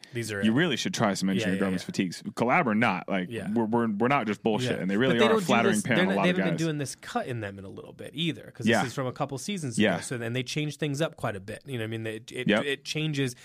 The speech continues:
Speaker 1: based on what they're trying to accomplish within their season. You know what I mean? With any,
Speaker 2: Mm-hmm.
Speaker 1: in any given season. So this is just one that we felt really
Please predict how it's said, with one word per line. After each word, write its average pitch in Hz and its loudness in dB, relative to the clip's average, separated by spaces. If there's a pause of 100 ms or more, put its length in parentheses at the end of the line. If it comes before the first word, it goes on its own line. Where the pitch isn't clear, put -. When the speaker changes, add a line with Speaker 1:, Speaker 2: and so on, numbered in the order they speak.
(180)
Speaker 1:
based 135 -4
on 127 -4
what 123 -4
they're 120 -2
trying 120 -8
to 113 -6
accomplish 117 -8
within 113 -8
their 110 -6
season. 113 -6 (360)
You 135 -4
know 120 0
what 113 -2
I - -2
mean? 117 -2
With 113 -4
any, 127 4
Speaker 2:
Mm-hmm. 123 2
Speaker 1:
in 135 -4
any 127 -4
given 113 -4
season. 101 -8
So 113 -6 (240)
this 151 -4
is 160 -10
just 143 -6
one 135 -2
that 117 -8
we 120 -2
felt 120 -4 (600)
really 113 -4